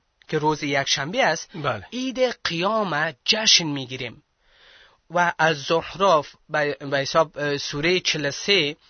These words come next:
Speaker 1: آیهٔ شصت و یک تا شصت و سه از فرقان من ترجمهش می‌خوانم. در اینجا میگه: «و هر آینه عیسی نشانه است قیامت را.» فرقان اینجا میگه: «و هر آینه عیسی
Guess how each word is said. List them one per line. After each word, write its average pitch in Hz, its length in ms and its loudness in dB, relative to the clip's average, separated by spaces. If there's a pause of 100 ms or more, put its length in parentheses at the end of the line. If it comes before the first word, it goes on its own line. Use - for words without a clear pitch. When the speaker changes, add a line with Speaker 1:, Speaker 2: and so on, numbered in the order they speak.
(200)
Speaker 1:
آیهٔ 156 240 2
شصت 160 400 2
و - 20 -2
یک 165 220 4
تا 147 120 -4
شصت 139 340 -2
و 143 60 -6
سه - 180 0
از 139 280 2
فرقان 160 420 0
من 156 100 -4
ترجمهش 143 520 -6
می‌خوانم. 180 520 -4 (360)
در 151 100 2
اینجا 202 300 2
میگه: 208 400 2 (340)
«و 147 100 6
هر 240 360 8
آینه 175 540 4 (320)
عیسی 240 640 4 (340)
نشانه 160 920 0
است 208 420 2 (360)
قیامت 156 760 0
را.» 147 240 0 (400)
فرقان 170 480 -2
اینجا 202 260 0
میگه: 269 600 0 (220)
«و 139 60 6
هر 185 260 8
آینه 240 460 0 (400)
عیسی 180 640 4